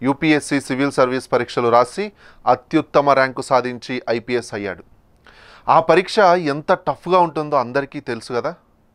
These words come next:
అయినప్పటికీ రాత్రింబవళ్ళు కష్టపడి చదివి మరీ హసన్ ఐపీఎస్ అయ్యాడు. సివిల్ సర్వీస్ ఎగ్జామ్లు రాసేవారు చాలామంది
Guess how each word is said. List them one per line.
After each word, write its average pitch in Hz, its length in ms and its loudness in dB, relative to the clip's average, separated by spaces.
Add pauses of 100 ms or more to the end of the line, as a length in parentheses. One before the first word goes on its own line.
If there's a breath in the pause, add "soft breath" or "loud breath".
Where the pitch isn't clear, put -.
(180)
అయినప్పటికీ 110 760 -8 (460 soft breath)
రాత్రింబవళ్ళు 131 920 2
కష్టపడి 127 580 -4
చదివి 135 440 -4
మరీ 123 400 -6 (280 soft breath)
హసన్ 120 380 -2 (180)
ఐపీఎస్ 113 440 -8
అయ్యాడు. 98 300 -10 (840 soft breath)
సివిల్ 196 320 0
సర్వీస్ 190 360 2
ఎగ్జామ్లు 165 440 2
రాసేవారు 147 600 2 (180)
చాలామంది 147 640 2